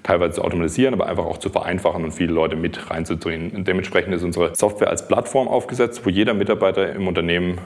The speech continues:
dann auch Zugriff drauf hat, basierend auf verschiedenen Zugriffsrechten, die ich einsetze. Natürlich ist der H Ler der, der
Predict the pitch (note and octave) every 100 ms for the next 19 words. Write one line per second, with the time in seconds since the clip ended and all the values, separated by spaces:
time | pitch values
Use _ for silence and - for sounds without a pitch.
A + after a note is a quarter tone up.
0 | - - F2 F#2+ - B2+ - - C#3+ D3
1 | D3 - - F2 F#2+ F#2 F2+ E2+ - -
2 | F#2+ F2+ G#2+ A2+ - A2+ - G#2 G#2 -
3 | G#2 A2+ A2 G2+ - F2+ F#2 - - -
4 | - F#2+ G2+ G2 F2+ F2 F2 F2